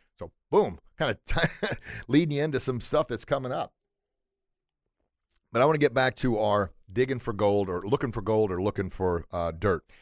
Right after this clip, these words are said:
and how we have the ability to help everybody with that sign, "Make me feel special," feel good about themselves, feel empowered by themselves. And you never know, once again,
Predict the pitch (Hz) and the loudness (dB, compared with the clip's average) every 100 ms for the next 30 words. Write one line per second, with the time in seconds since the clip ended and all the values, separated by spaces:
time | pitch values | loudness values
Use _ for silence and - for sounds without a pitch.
0 | _ 92 92 107 104 117 120 113 107 98 | _ -8 -4 0 0 0 0 -2 -2 -2
1 | 87 117 104 90 85 _ _ _ - 98 | 2 2 2 -2 -8 _ _ _ -4 -2
2 | 92 90 _ 98 92 110 110 110 110 110 | -4 -8 _ -4 0 2 2 2 2 0
3 | - 139 117 101 104 110 - 101 - 143 | 0 0 0 0 -4 -6 -4 -4 0 0
4 | 127 98 90 _ _ _ 120 117 113 107 | 2 -2 -4 _ _ _ 0 0 0 0
5 | 135 143 127 117 117 104 117 113 - 110 | 2 2 0 0 -2 0 2 2 -2 -4
6 | 95 - 123 131 117 110 104 110 107 101 | -6 -2 -2 0 0 0 -2 0 0 -2
7 | _ _ - 143 147 165 170 165 135 131 | _ _ -8 -4 -2 0 0 0 2 2
8 | - 110 147 101 85 | 0 2 2 2 -4